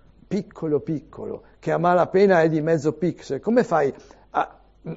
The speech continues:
dedurre delle caratteristiche? Perché per andarci là ci vai, ma devi sapere qualcosa prima, devi sapere, eh, cosa troverai almeno. Beh, il telescopio spaziale Hubble qualcosa ha fatto, ma non tanto.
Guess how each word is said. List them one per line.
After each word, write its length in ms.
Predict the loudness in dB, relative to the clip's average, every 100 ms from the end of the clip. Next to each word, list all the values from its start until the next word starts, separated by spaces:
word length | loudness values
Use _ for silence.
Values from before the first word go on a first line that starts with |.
| -12
dedurre 420 | -4 0 2 6 6
delle 220 | 6 2
caratteristiche? 920 | 0 -2 -2 -2 -2 -4 -10 -6 -6 -8 -10
Perché 240 | -2 4 4
per 180 | 6
andarci 500 | 4 6 4 2 0
là 360 | 2 2 0 -4
ci 140 | -6 -2
vai, 400 | 0 2 0 -4 -10
ma 100 | -2
devi 200 | 4 4
sapere 420 | 4 4 8 8
qualcosa 480 | 6 0 0 -2 -2
prima, 400 | -2 -2 -2 -2
devi 160 | -4 -2
sapere, 400 | 2 4 4 2 -4 -20 -8
eh, 180 | -8
cosa 260 | 0 2 2
troverai 600 | 4 4 6 4 4 4
almeno. 640 | 0 -2 -4 -6 -8 -12 -14 -20 -2
Beh, 360 | 2 2 0 -14 _ _ _ _ _ -20
il 180 | -14 -2
telescopio 440 | 0 4 6 6
spaziale 360 | 4 2 2 4
Hubble 300 | 4 4 2
qualcosa 640 | 0 -2 0 4 4 2
ha 60 | -4
fatto, 380 | -6 -6 -10
ma 140 | -8 -10 -12 _
non 360 | 0 2 2
tanto. 540 | -2 -8 -8 -14 -12